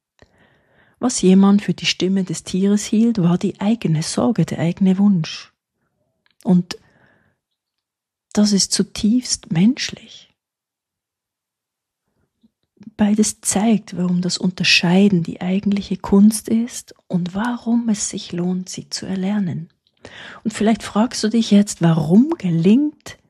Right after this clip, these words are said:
das den Tieren so mühelos? Und uns fällt's so schwer.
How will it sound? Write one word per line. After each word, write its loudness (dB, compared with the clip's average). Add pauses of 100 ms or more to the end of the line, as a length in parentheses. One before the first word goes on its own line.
(180)
das -2
den -4
Tieren 0
so 2
mühelos? -2 (1160)
Und 0
uns 2
fällt's -6
so -8
schwer. -8